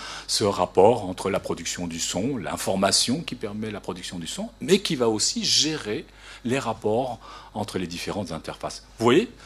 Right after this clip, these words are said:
c'est une... Euh, c'est, j'espère que vous voyez un petit peu ma petite flèche qui bouge là. C'est, fondamentalement, nous avons ça.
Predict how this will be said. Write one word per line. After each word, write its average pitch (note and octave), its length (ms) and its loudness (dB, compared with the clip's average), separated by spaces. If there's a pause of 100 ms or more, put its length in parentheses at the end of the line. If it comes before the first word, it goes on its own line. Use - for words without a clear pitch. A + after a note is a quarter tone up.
(160)
c'est - 360 6
une... F#3 200 6
Euh, D3 280 12 (640)
c'est, A2 120 -16
j'espère B2 260 -10
que C3 60 -8
vous B2 80 -2
voyez C3 160 0
un C3 60 -2
petit - 160 -10
peu C#3+ 100 -2
ma B2+ 100 2
petite - 180 -8
flèche - 280 0
qui A#2 80 -8
bouge A2 260 -6
là. C3 160 -8
C'est, A#2 200 -10 (340)
fondamentalement, D#3 480 4
nous F3+ 160 4
avons C#3 200 8
ça. B2+ 280 4